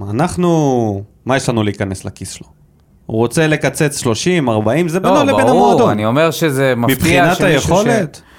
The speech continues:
Speaker 2: כן, כי אתה צריך לתת תפוקה.
Speaker 1: אנחנו מדברים על זה שאין לו מקום בקבוצה כרגע. אנחנו מדברים על זה שכשהוא עולה ל-, לדשא ומחליף את הפליימייקר שהוא ז'וסואה, זה נראה רע מאוד.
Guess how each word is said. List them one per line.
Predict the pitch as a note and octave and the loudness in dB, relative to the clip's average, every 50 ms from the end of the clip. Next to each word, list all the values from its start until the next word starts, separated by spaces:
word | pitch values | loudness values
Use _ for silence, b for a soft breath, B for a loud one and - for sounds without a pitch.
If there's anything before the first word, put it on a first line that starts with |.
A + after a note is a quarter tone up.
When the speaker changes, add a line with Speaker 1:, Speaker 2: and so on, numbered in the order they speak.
| B B B B B | B B B B B
Speaker 2:
כן, | - A3+ C4 D#4+ D4 G3+ D3+ - | -2 0 0 0 0 -2 -6 -6
כי | - D3 C3+ | -2 0 0
אתה | B2+ B2+ D3 C3+ | 0 2 0 -2
צריך | C3+ - - C#3+ - | 0 -2 -2 -2 0
לתת | D#3 D#3 D3+ D#3+ D3+ | 0 -2 -2 -4 -6
תפוקה. | - - E3+ D#3 A2 G2 | -6 -8 -6 -2 0 0
Speaker 1:
אנחנו | G2 F#2 B2 B2 | 0 0 0 -2
מדברים | B2 A2+ A#2 A2 A#2+ D#3 A3+ C#4+ | 0 0 0 0 0 0 0 0
על | D#4 D4 | 0 0
זה | G#3 C#3+ | -2 -2
שאין | A#2 - A2+ A2 A2 | -2 -2 0 0 0
לו | A2 | 0
מקום | G#2 G#2 G2 - A2+ G#2 G2+ | -2 -2 -2 -2 -4 -4 -4
בקבוצה | G2 F#2 - G#2 G2 F#2+ - G2 F#2 | -4 -8 -8 -10 -12 -10 -8 -8 -8
כרגע. | - - F#2+ - - - - - - _ b b b b b b b b b | -8 -10 -12 -12 -12 -14 -16 -18 -18 _ b b b b b b b b b
אנחנו | A2 G2+ G#2+ | -6 -4 -2
מדברים | B2 A#2 B2 A#2 B2 D#3 F#3+ G3+ | -2 0 0 0 2 2 2 0
על | G3+ F3 | 0 0
זה | F3 F3 | -2 -2
שכשהוא | - - D3 - - D3 C3 B2 | -2 -2 -4 -4 0 0 2 2
עולה | A#2+ A#2+ B2+ D3 E3 | 4 4 4 2 4
ל-, | F3 E3 D#3 C#3+ C3+ B2+ A#2+ A#2 G#2+ G#2 | 4 4 4 2 2 2 2 0 0 0
לדשא | G#2+ G#2+ G#2 G2+ C3 F3 F3 - - E3 D#3 D#3 D3 C#3 A#2 | 0 -2 -2 0 0 0 0 0 0 0 0 0 -2 -4 -4
ומחליף | G#2 G#2 G#2 G2 - - C#3 C#3+ C#3 - | -4 -4 -4 -4 -4 -4 -6 -4 -4 -6
את | B2+ A#2 - | -6 -6 -6
הפליימייקר | G#2 - C3 D3+ F3 F3 D#3+ C3+ B2 - A#2+ A2+ A2 | -6 -4 -2 0 0 0 0 -2 -2 -2 -4 -4 -4
שהוא | G#2+ - G#2 G2+ G2 | -6 -6 -6 -4 -4
ז'וסואה, | G2 A2 A2+ - - - A2 C3+ F#3+ G3 D3 - b b b b b b b | -4 -4 -6 -6 -6 -6 -4 -4 -4 -6 -8 -10 b b b b b b b
זה | b A2 G#2+ G#2+ G#2 | b -6 -4 -2 -2
נראה | G#2 G#2 G#2 A2+ C#3 E3+ F#3+ F#3+ F#3 F3+ F3+ E3+ E3 D#3+ b b b b b b b b b b b b b b b | -2 -2 0 0 0 0 0 0 0 0 -2 -2 -4 -6 b b b b b b b b b b b b b b b
רע | - G2+ C3+ A3 | -4 -2 0 0
מאוד. | C4+ B3+ A#3+ C#4 C#4+ G3 B2 G#2 | 2 2 2 2 2 0 -2 -4